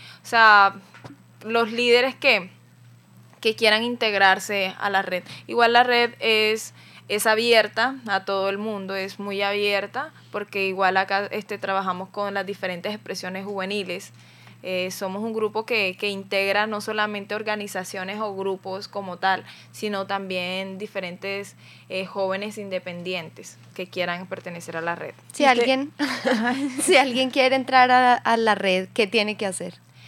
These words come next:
Speaker 1: Pues primero, este, comunicarse con nosotros, obviamente, y pues nosotros siempre tenemos, eh, nosotras y nosotras tenemos en la red,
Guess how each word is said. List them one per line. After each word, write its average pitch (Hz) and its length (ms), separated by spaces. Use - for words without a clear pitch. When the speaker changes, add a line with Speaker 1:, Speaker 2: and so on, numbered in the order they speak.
Speaker 1:
Pues 233 640
primero, 240 680
este, 285 320
comunicarse 214 520
con 262 140
nosotros, 220 440
obviamente, 220 1160
y 208 180
pues 202 340
nosotros 208 380
siempre 240 260
tenemos, 226 500
eh, 208 440
nosotras 208 340
y 247 40
nosotras 233 360
tenemos 214 460
en 214 160
la 208 100
red, 208 320